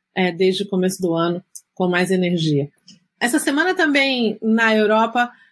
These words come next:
é, a gente tá acompanhando a visita da Djamila Ribeiro, que é filósofa, escritora,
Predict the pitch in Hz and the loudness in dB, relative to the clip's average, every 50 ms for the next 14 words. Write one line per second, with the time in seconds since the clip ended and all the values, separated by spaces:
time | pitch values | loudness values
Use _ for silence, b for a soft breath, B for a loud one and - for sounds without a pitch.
0 | B B B - 214 208 202 196 196 190 185 180 180 175 - _ _ _ _ _ | B B B -4 -2 0 2 2 2 2 2 0 -2 -4 -8 _ _ _ _ _
1 | _ _ _ _ _ _ _ _ _ - - 202 220 214 262 254 254 233 240 262 | _ _ _ _ _ _ _ _ _ -4 -2 0 0 2 0 0 0 0 0 -2
2 | 220 220 - _ - 233 220 220 208 220 220 220 294 294 294 285 294 262 240 233 | -2 -4 -8 _ 0 0 2 2 2 0 0 0 0 0 0 2 0 2 2 2
3 | 233 262 285 285 269 240 208 190 170 151 143 143 - _ _ _ _ _ _ _ | 2 2 2 2 2 2 0 0 0 -2 -4 -6 -8 _ _ _ _ _ _ _
4 | - 208 214 202 214 247 226 196 190 220 254 262 254 - 196 180 180 196 196 202 | -2 -2 0 0 0 0 0 0 0 0 0 0 0 -2 -2 0 0 0 0 0
5 | 196 208 202 220 220 214 214 214 208 220 233 240 294 254 214 196 202 202 208 208 | -2 -2 0 0 2 2 2 2 2 2 0 0 0 0 0 0 2 2 0 0
6 | 202 202 202 - - 220 214 208 202 190 175 165 165 - _ _ _ _ _ - | -2 -4 -6 -4 0 0 2 2 2 0 0 -2 -4 -6 _ _ _ _ _ -4
7 | 262 247 233 233 247 254 247 240 240 240 226 233 220 220 - 233 208 - - 240 | -2 0 0 2 2 2 2 2 2 0 0 -2 -4 -2 -2 -2 -2 0 0 -2
8 | 240 233 - 226 214 - - 233 233 240 240 240 240 240 226 233 | -2 -2 -2 -4 -4 -4 -2 0 0 2 2 2 2 2 0 -2